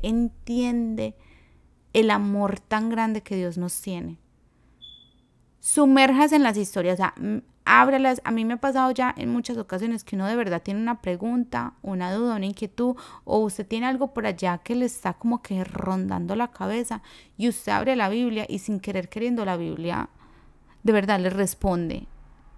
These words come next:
Es increíble lo que, lo que hace la palabra, y es increíble también cuando uno la lee. A mí me pasó en estos días que yo leí Génesis uno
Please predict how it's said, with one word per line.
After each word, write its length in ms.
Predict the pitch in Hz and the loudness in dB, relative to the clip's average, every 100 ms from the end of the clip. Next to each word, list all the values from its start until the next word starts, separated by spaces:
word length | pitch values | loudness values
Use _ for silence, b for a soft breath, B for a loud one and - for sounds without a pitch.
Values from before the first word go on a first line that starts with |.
| - - - _ _ - | -20 -20 -20 _ _ -4
Es 180 | 226 - | -2 2
increíble 680 | 254 262 233 214 202 185 | 2 2 0 0 0 -2
lo 160 | 214 233 | -2 -6
que, 180 | - 208 | -8 -8
lo 180 | 208 202 | -4 -4
que 140 | 208 | -2
hace 180 | 190 196 | -2 0
la 180 | 214 - | -4 -4
palabra, 460 | 175 175 175 170 - | -4 -4 -2 -4 -6
y 180 | 196 - | -6 -4
es 120 | 214 | -4
increíble 1040 | 208 254 - 220 202 190 180 180 196 240 - _ _ _ | 0 0 0 -4 -4 -2 -4 -4 -6 -8 -14 _ _ _
también 540 | - 208 196 233 247 - | -4 -2 -2 0 -2 -2
cuando 440 | - 220 190 180 - | -4 -2 0 -2 -2
uno 240 | 190 190 | -2 -2
la 180 | 220 190 | -2 -2
lee. 180 | 214 - | 0 2
A 60 | |
mí 60 | 247 | 4
me 140 | 269 | 4
pasó 180 | 294 269 | 4 2
en 40 | 233 | 0
estos 300 | 220 269 233 | -2 -4 -2
días 280 | 254 247 - | -2 -2 -4
que 120 | 208 | -4
yo 120 | 190 | -2
leí 220 | 180 214 | 0 0
Génesis 580 | 226 226 226 214 190 - b b b b b | 0 0 0 -4 -6 -10 b b b b b
uno 460 | - 233 196 170 | 2 4 4 2